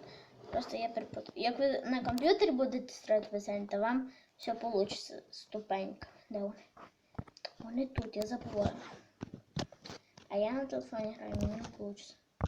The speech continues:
Ну, дивіться, які не, ну, я взяв яку-небудь. А ви треба взяти ту, що ви, ну, ви поняли.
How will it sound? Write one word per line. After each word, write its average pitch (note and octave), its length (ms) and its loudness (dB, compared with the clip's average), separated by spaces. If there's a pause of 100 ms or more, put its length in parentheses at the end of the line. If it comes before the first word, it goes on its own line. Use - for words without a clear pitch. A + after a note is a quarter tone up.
(2500)
Ну, G#3+ 140 -6
дивіться, G3+ 540 -6
які E4 300 10
не, D4 100 12 (280)
ну, F4+ 180 8 (400)
я D#4 400 12
взяв C#4+ 240 12
яку-небудь. C4 680 4 (920)
А A#3 100 6
ви B3+ 120 6
треба - 380 6 (1600)
взяти B3+ 440 2
ту, B3 160 -4
що A#3+ 180 -4
ви, G#3+ 320 6 (440)
ну, - 140 4
ви C4+ 100 6
поняли. A3+ 460 -2